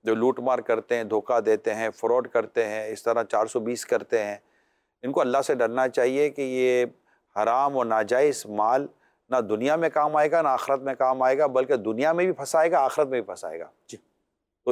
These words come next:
Speaker 1: اس، اس میں کبھی خیر نہیں ہے، کبھی خیر نہیں۔ حرام کے مال میں کبھی خیر نہ، حرام کے مال میں نہ حرام کے کام میں، کبھی خیر ہو ہی نہیں سکتی۔ جس کام میں اللہ کی رضا نہیں ہے، اس کا، وہ کام خیر سے خالی ہے، یہ یاد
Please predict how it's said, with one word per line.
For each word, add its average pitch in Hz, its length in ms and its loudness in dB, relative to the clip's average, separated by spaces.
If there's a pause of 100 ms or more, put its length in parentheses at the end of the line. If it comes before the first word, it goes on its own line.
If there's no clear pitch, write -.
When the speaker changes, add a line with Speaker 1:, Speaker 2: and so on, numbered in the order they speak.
Speaker 1:
اس، 135 200 -4 (180)
اس - 180 -6
میں 160 100 -2
کبھی 170 200 2
خیر 139 400 2
نہیں 104 260 -6
ہے، 85 120 -16 (340)
کبھی 170 220 2
خیر 107 220 0
نہیں۔ 98 280 -6
حرام 147 280 0
کے 156 120 0
مال 139 420 2
میں 143 200 -4
کبھی 135 420 0
خیر 117 300 0
نہ، 113 120 -4 (140)
حرام 143 240 0
کے 135 120 0
مال 131 300 2
میں 160 120 -2
نہ 151 60 2
حرام 123 340 0
کے 117 100 -6
کام 113 280 -2
میں، 101 140 -16 (460)
کبھی 165 280 2
خیر 175 400 4
ہو 131 300 4
ہی 170 180 4
نہیں 127 180 -6
سکتی۔ 98 500 -10
جس 135 260 -4
کام 147 320 0
میں 160 80 2
اللہ 139 180 2 (100)
کی 139 120 -4
رضا 127 300 0
نہیں 165 220 -4
ہے، 165 40 0
اس 147 220 -2
کا، 135 180 0
وہ 147 160 0
کام 165 260 0
خیر 185 260 0
سے - 120 -4
خالی 113 340 -2
ہے، 85 60 -4 (640)
یہ 175 80 4
یاد 151 220 4